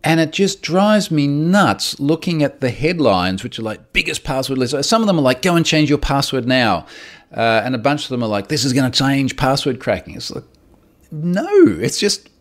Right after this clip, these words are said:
it's literally just words. Maybe you wanna block those words, but this doesn't suddenly put anyone's pa-, like, there is nothing new in there, number one.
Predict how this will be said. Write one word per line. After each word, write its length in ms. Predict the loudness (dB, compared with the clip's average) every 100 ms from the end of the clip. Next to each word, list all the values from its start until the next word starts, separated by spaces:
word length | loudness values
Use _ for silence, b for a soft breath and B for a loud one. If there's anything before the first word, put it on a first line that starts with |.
| _ _ _ _ -6
it's 340 | -6 -6 -10 0
literally 540 | 4 4 2 0 0
just 440 | 2 0 0 -6 -20 _ -12
words. 800 | -4 2 4 4 0 -10 -18 -20 B B B B B _ _ _ _ -20
Maybe 560 | -14 -10 -4 -2 0 4
you 140 | 4
wanna 220 | 4 0
block 280 | 2 0 2
those 280 | 2 2 2
words, 460 | 0 0 0 -8 -16 _ -12
but 480 | -10 -8 -4 -2 0
this 180 | -2
doesn't 380 | 2 2 2 0
suddenly 340 | 2 2 2 0
put 180 | 2
anyone's 320 | 2 2 0 -2
pa-, 140 | -6 B B
like, 160 | -2 4
there 140 | 4
is 100 | 4
nothing 480 | 2 0 -2 -2 2
new 180 | 4 6
in 140 | 4
there, 420 | 2 0 0 -2 -6 _ -4
number 200 | -4 -2
one. 260 | -4 -4